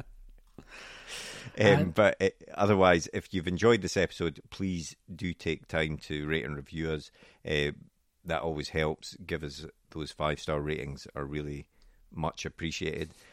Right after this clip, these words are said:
Speaker 1: And please do check out our other podcast, Page One Extra, as well, as I've said.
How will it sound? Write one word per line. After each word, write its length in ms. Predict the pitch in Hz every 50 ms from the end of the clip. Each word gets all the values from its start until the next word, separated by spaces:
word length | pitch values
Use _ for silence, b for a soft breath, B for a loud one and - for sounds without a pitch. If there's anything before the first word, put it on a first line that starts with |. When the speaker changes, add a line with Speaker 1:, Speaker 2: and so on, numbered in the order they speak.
| b b b -
Speaker 1:
And 400 | - 80 80 80 80 73 69 - - _ _ _ _ _ _ _ _ _ _ _ _ _ _ -
please 280 | - - 95 90 80
do 160 | - - 95
check 300 | 80 - - 87 80 -
out 140 | 80 78 76 -
our 80 | 76 76
other 200 | 82 87 90 80
podcast, 500 | - - 76 71 - - 73 71 - -
Page 300 | - 78 76 71 - -
One 160 | 76 71 76
Extra, 340 | 78 - - - - 73 65
as 140 | 67 -
well, 200 | - 71 69 67
as 160 | 64 69 69 67
I've 140 | 65 64
said. 240 | - - - - -